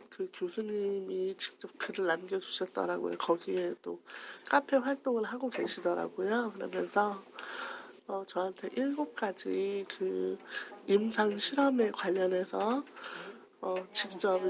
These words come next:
이제 글을 남겨주시면서 뭐 모수메토막, 뭐 이런 임상, 그다음에 뭐 리제네논이라는 회사에서 나오는 또 임상,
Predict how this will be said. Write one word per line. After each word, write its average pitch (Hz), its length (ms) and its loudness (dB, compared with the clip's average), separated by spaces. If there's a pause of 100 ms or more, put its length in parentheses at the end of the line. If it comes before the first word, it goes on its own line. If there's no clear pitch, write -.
이제 175 320 0
글을 196 280 2
남겨주시면서 185 1200 2 (1200)
뭐 180 100 -2
모수메토막, 196 1080 2
뭐 190 320 0
이런 190 320 2
임상, 190 760 2
그다음에 175 580 2 (960)
뭐 180 220 6 (1500)
리제네논이라는 196 1040 6
회사에서 220 520 2
나오는 180 500 2 (240)
또 196 100 0
임상, 196 680 0